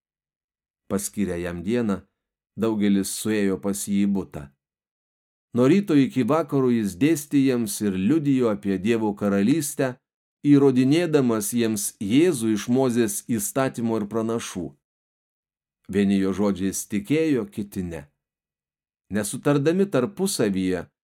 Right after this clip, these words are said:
jie ėmė skirstytis, o Paulius tepasakė jiems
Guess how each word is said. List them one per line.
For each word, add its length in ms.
jie 260
ėmė 480
skirstytis, 1080
o 140
Paulius 560
tepasakė 640
jiems 480